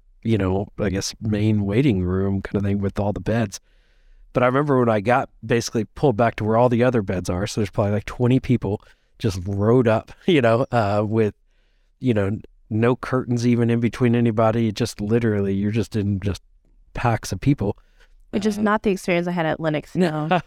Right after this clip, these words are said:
Speaker 2: I had my own little room.
Speaker 1: Yes. And it, I mean, it, honestly, it smelled bad. It was, it was chaos. Um, and then I remember I,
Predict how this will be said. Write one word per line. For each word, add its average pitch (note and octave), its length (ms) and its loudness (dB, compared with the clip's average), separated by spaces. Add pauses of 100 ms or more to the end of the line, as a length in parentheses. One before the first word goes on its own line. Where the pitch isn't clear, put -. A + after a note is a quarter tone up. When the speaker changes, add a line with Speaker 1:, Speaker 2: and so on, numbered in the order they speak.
(200)
Speaker 2:
I F3 40 2
had - 140 2
my E3 140 2
own E3 160 0
little E3 220 -2
room. E3 320 -2
Speaker 1:
Yes. G#2 420 -6 (320)
And C#3 100 2
it, D#3 280 2
I C3+ 60 0
mean, C#3+ 220 2
it, B2 200 2
honestly, A2+ 380 0
it F2+ 140 -6
smelled A2+ 500 0
bad. G#2+ 360 2
It G#2 100 -2
was, A2 400 -6
it A2+ 100 -2
was A2+ 300 0 (440)
chaos. G#2+ 680 -2 (600)
Um, G#2 640 0 (100)
and A2+ 180 -2
then C3+ 80 2
I F3+ 60 0
remember C#3+ 320 2
I, A2+ 180 2